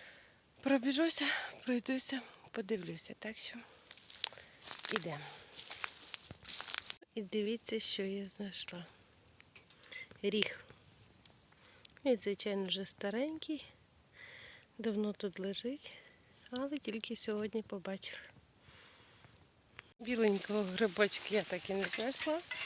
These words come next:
У нас починається трішечки дощик, хоча обіцяли на вечір. Ну, нічого не зробиш.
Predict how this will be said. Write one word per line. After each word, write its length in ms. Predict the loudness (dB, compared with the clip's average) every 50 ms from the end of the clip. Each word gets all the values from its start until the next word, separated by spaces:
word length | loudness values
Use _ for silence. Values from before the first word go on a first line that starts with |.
| 2 2 2 2 0 -2 -2 -2 -2 -4 -6 -8 -2 2
У 40 | 6
нас 140 | 6 6 6
починається 680 | 4 2 2 4 4 4 6 4 4 4 2 -2 -4 -2
трішечки 640 | 0 0 0 2 0 -2 -4 -6 -6 -4 -4 -4 -6 -6 -8 -10 -12 -12 -12 -12 -12 -12 -10 -6
дощик, 500 | -2 0 0 2 2 2 0 0 0 0 0
хоча 340 | 2 2 4 4 4 4 4
обіцяли 540 | 2 2 0 0 0 2 2 2 2 2 2
на 160 | 2 2 0
вечір. 440 | 2 2 2 2 0 -2 -4 -4 -6 -6 -6 -6 -4 -4 -2 -2 -2 -2 -2 -2 0
Ну, 160 | 0 2 0 0 -4 -4 2 4
нічого 500 | 4 4 4 2 0 0 0 2 4 4
не 160 | 6 6 6
зробиш. 580 | 4 2 2 2 2 2 2 2 4 4 4